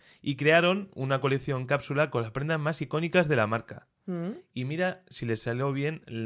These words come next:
Speaker 1: esto de que Halston, eh, fuera una serie en Netflix. Aumentaron sus ventas en comparación con el año anterior, atención,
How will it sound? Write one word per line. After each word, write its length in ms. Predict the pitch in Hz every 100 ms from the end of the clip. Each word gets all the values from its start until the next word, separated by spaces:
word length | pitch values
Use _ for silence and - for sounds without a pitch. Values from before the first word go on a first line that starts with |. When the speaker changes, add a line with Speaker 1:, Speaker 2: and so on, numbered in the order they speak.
| 110 107
Speaker 1:
esto 300 | 127 135 160
de 160 | 127 113
que 180 | 110 110
Halston, 540 | - 143 - 160 160 -
eh, 180 | 110 104
fuera 240 | - 135 127
una 180 | 123
serie 280 | 110 123 110
en 100 | 98
Netflix. 440 | 95 - 92 92 _ _ - - -
Aumentaron 680 | 143 147 156 151 190 170
sus 180 | 147 139
ventas 480 | 165 175 190 202 - -
en 140 | 127
comparación 480 | 131 127 127 135 160
con 160 | 135 120
el 80 |
año 180 | 135 156
anterior, 440 | 147 117 131 - -
atención, 680 | 135 135 113 - 143 180